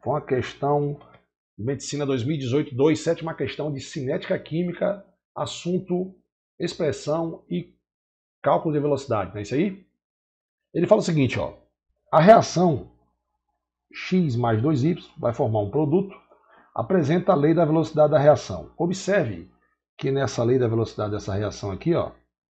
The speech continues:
não aparece, aumenta, muito bem, não aparece o Y. Se não aparece o Y, quer dizer que ele é de ordem zero. O Y não influencia na velocidade da reação.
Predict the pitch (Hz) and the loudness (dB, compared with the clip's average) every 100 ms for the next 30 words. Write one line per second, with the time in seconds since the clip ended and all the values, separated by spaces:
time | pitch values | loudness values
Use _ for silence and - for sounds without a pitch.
0 | _ _ _ _ 131 151 185 214 196 - | _ _ _ _ -4 0 2 2 0 2
1 | - 117 143 - - 104 101 117 135 160 | 2 2 -2 -4 -8 -6 -4 -6 -8 -10
2 | 156 _ _ 156 131 90 87 80 73 65 | -12 _ _ -18 -14 -12 -10 -10 -10 -14
3 | - _ _ _ _ _ _ _ _ _ | -20 _ _ _ _ _ _ _ _ _
4 | _ _ 127 190 190 180 175 180 175 113 | _ _ 0 2 2 2 0 0 -4 -4
5 | - - - _ _ _ _ _ _ _ | -8 -20 -20 _ _ _ _ _ _ _
6 | - 190 226 220 170 151 - 135 - 120 | -4 -2 0 2 2 2 0 -2 -4 -4
7 | 147 135 135 151 139 127 131 180 143 90 | -4 -4 -4 -4 -2 -2 -2 -4 -8 -10
8 | 95 101 95 78 - _ _ _ _ 127 | -8 -8 -8 -10 -18 _ _ _ _ -4
9 | 113 113 - 139 156 123 123 156 196 190 | -4 -4 -6 -8 -8 -6 -4 -2 -4 -4
10 | 170 135 - 120 131 156 _ _ _ _ | -6 -6 -6 -4 -4 -6 _ _ _ _
11 | - 110 147 143 143 - 110 104 113 120 | -10 -4 -2 0 -2 -4 -6 -2 -2 -4
12 | 120 - _ _ _ 110 110 143 - 117 | -8 -12 _ _ _ -6 -6 -8 -8 -6
13 | 113 - 120 | -6 -10 -16